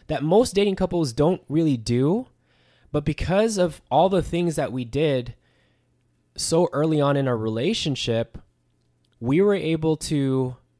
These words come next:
number one, discern God's will for our life. We were able to get engaged within ten months of dating.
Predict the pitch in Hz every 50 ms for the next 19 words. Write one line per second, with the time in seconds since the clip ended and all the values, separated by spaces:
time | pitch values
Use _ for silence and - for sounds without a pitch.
0 | _ _ _ _ _ _ - 127 127 131 127 123 143 156 170 151 135 - - -
1 | 151 151 147 127 131 127 123 - 117 113 113 113 - - 120 117 127 120 98 87
2 | 90 113 - - - - - - _ _ _ _ _ _ _ _ _ _ - 139
3 | 156 165 175 190 185 180 160 175 170 156 131 123 110 - 131 151 180 185 160 143
4 | 127 - - 123 123 123 131 123 123 120 - - - 151 170 170 156 151 156 -
5 | - 165 143 117 107 104 104 101 110 135 156 190